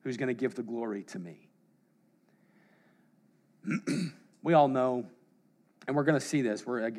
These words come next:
I stated it a second ago. We're gonna see, uh, David's humanity in just a minute.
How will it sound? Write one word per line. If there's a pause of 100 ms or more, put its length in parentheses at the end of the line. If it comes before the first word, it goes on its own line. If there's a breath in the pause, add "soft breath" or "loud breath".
(100)
I
stated
it
a
second
ago.
We're
gonna
see,
uh, (720 soft breath)
David's
humanity
in
just
a
minute.